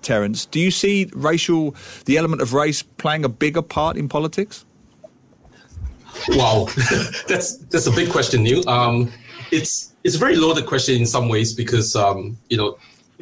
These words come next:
Speaker 2: race has always been almost front and center of life in Singapore.
Speaker 1: Hmm.
Speaker 2: Uh, you know, it's on your identity card, um, if you have one, <laughs> um, and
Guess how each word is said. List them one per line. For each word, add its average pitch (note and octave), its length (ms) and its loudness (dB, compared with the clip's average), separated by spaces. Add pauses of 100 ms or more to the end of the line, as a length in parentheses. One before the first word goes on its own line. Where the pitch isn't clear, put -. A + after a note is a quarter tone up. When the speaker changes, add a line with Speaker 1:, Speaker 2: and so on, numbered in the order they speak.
(120)
Speaker 2:
race G3 320 2
has - 340 -4 (240)
always D3 500 2
been A2+ 480 -2 (1080)
almost F3+ 340 2
front D3+ 220 0
and B2+ 100 0
center B2 340 0
of G#2 220 -2
life A2+ 240 2
in G#2 80 -6
Singapore. G#2 640 -2 (320)
Speaker 1:
Hmm. A2 180 -4 (140)
Speaker 2:
Uh, G2 280 2
you G#2+ 80 0
know, G#2 200 0
it's B2 160 -4
on A#2+ 100 4
your A#2+ 160 4
identity B2 480 2
card, A#2 400 0 (220)
um, G2+ 440 0 (300)
if A#2 100 -6
you - 80 -6
have A#2 160 0
one, G2+ 240 -2 (360)
<laughs> - 480 -4
um, B2 500 2 (180)
and B2 400 2